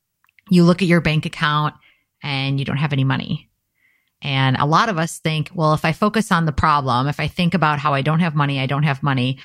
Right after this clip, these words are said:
I'll get more money." But really, because your focus and attention is on the fact that you don't have money, you attract that more into your life because of your energy and your vibration. But if you say, "Okay, I don't have money, but there's so much money in the universe.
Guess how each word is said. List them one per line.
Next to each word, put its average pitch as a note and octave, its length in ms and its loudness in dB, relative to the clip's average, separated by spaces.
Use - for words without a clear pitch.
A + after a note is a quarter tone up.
I'll D#3 120 2
get D3 220 0
more C3 160 2
money." A#2 400 -4
But D#3 160 0
really, F3+ 420 2
because D#3 340 -2
your D3 80 -2
focus D#3 380 -2
and D3+ 80 0
attention D#3+ 500 2
is D#3 120 0
on C3+ 80 2
the C3+ 80 0
fact C3+ 260 -4
that C#3 60 -10
you A#2+ 100 -6
don't C#3 160 -2
have E3 220 -2
money, B2+ 420 -2
you D3+ 180 0
attract C#3 600 -2
that B2+ 320 -2
more C#3+ 280 -2
into C#3 320 -6
your C3 120 -6
life - 500 -8
because C3 460 -2
of A#2+ 160 -6
your B2 180 -4
energy F3+ 600 2
and C3+ 220 0
your C3 80 0
vibration. C#3+ 760 -2
But D3+ 300 2
if C#3 180 -4
you C#3+ 80 -2
say, C#3 240 -6
"Okay, C3 240 -6
I B2+ 100 -4
don't F3+ 240 2
have E3+ 240 0
money, C3+ 320 2
but C3 240 -8
there's C#3+ 240 -2
so E3+ 320 2
much D#3 260 0
money B2+ 320 0
in C3 120 2
the B2 80 4
universe. F2+ 680 -4